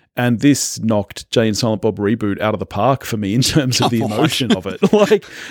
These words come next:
Speaker 2: Really?
Speaker 1: who would have, like, Kevin Smith can be such a great writer, but this film somehow managed to have more emotion in it than that, in the father-daughter relationship. I,
Speaker 2: Well,
Speaker 1: I
Speaker 2: I,
Speaker 1: was
Speaker 2: I
Speaker 1: surprised by that. <laughs>
Speaker 2: I agree. I think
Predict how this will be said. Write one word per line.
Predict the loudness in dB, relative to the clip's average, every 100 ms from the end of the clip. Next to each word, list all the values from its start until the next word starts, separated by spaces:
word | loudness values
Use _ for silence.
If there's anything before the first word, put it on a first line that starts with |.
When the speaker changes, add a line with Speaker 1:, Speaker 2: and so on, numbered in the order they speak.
| -10 0 0 0 0
Speaker 2:
Really? | 4 4 4
Speaker 1:
who | 4
would | 0
have, | -4 -10
like, | 0 2 2 -4 -14 -2
Kevin | 2 2 2
Smith | 2 2
can | 0 -2
be |
such | -2 -4 -4
a | -2
great | -2 -2
writer, | -2 0 0
but | -2 -2
this | -4
film | 2 2 2 -2
somehow | -4 0 2 2 2 0 0
managed | 0 0 -2 -2
to |
have | -2 0
more | 0 2
emotion | 2 0 -2 -2 -2
in | -2
it | -4 -6
than | -6
that, | -4 -4 -4 -4
in | -2 -2
the |
father-daughter | 0 0 0 0 0 0
relationship. | 0 0 -2 -8 -10 -14 -14 -20 _ -20 -20 -20 _
I, | 0 0
Speaker 2:
Well, | 2
Speaker 1:
I | 2
Speaker 2:
I, | 4
Speaker 1:
was | 2
Speaker 2:
I | 2
Speaker 1:
surprised | 0 0 -2 -2 -4
by | -4 -4
that. | -4 -10 -14 _ -12
<laughs> | -12 _ _ _ _ _ _ _
Speaker 2:
I | -2 0
agree. | 0 0 0
I |
think | 0 -4